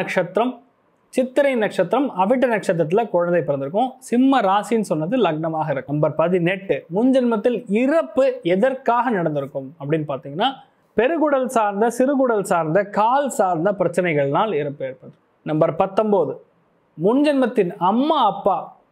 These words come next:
எந்த ராசி லக்னத்தில் பிறந்திருப்பார்கள்? கடக ராசி, விருச்சிக லக்னத்தில் பிறந்திருக்கக்கூடிய வாய்ப்புகள் அதிகமாக இருக்கு. நம்பர்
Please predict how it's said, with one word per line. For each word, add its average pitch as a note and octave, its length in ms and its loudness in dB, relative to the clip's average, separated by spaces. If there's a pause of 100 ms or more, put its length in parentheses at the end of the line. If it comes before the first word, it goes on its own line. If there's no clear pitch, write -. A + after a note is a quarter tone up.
(300)
எந்த B3 360 4 (200)
ராசி A3 400 0 (380)
லக்னத்தில் F#3+ 560 2
பிறந்திருப்பார்கள்? D#3 720 0 (260)
கடக F#3 300 0 (140)
ராசி, F#3 280 -2 (760)
விருச்சிக F#3 420 0 (100)
லக்னத்தில் E3+ 480 0
பிறந்திருக்கக்கூடிய C#3+ 520 -2 (100)
வாய்ப்புகள் F#3+ 440 0 (140)
அதிகமாக D3+ 420 -2 (100)
இருக்கு. - 160 -20 (200)
நம்பர் D3 220 0